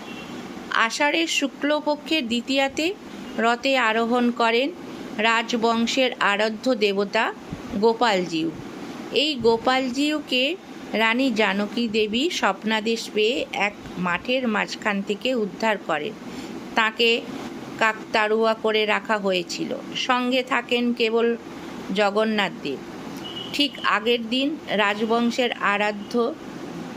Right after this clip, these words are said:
শালগ্রাম শিলা শ্রীধরজিউকে রথে এনে রথের চক্ষুদান উৎসব হয়, যা নেত উৎসব হিসেবে বহুল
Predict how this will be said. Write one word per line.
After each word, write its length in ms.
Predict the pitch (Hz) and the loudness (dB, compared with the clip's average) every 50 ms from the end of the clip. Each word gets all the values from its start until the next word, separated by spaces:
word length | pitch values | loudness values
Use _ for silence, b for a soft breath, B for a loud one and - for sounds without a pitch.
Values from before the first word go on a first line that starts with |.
| - - - - - - - - - - - | -12 -12 -10 -10 -10 -10 -10 -10 -8 -6 -6
শালগ্রাম 880 | - - - - 226 214 233 247 262 247 247 - - 269 277 269 262 | -4 -2 0 2 2 4 4 4 2 2 0 2 4 4 4 4 2
শিলা 500 | 254 - - 233 220 202 208 226 269 370 381 - - - - - - - - | 0 0 0 0 2 4 4 2 2 0 -4 -8 -12 -12 -14 -12 -12 -10 -8
শ্রীধরজিউকে 1160 | - - - 247 240 220 254 262 262 247 240 214 202 220 226 220 214 208 - 240 262 339 330 | -8 -2 0 0 0 2 4 4 4 4 2 0 -2 -2 0 0 0 -2 -2 -2 0 0 2
রথে 400 | 226 208 196 202 - 247 240 - - | 2 2 2 0 0 -2 -2 -2 -2
এনে 380 | - 196 202 214 220 262 302 262 | -2 -2 -2 0 -2 -2 0 0
রথের 380 | 220 196 196 196 - 247 240 214 202 - - | 0 0 0 0 0 0 0 0 -2 -6 -2
চক্ষুদান 720 | - 226 214 214 - - - 254 220 202 214 214 208 190 | 0 0 0 0 -6 -6 -4 -2 0 0 0 0 0 -4
উৎসব 460 | 131 180 - - - - - 233 226 214 - 175 | -6 -8 -8 -8 -8 -4 -2 -2 -2 -2 -4 -2
হয়, 240 | 180 180 175 - - - - B B B B - - - 180 | -2 0 0 -2 -4 -6 -12 B B B B -10 -8 -6 0
যা 220 | 185 226 226 220 220 | 2 2 2 2 2
নেত 540 | 214 208 214 226 233 240 - - - - | 0 0 0 0 0 -2 -4 -8 -6 -6
উৎসব 380 | 214 202 - - - 226 214 208 - - 196 | -6 -6 -4 -4 0 0 0 0 -2 -4 -4
হিসেবে 480 | 208 208 202 - 214 202 202 214 233 330 - - - - - - 196 | -2 -2 0 0 0 0 2 0 0 -2 -6 -10 -14 -14 -10 -4 -2
বহুল 360 | 196 208 226 262 269 254 220 | 0 2 2 2 2 2 0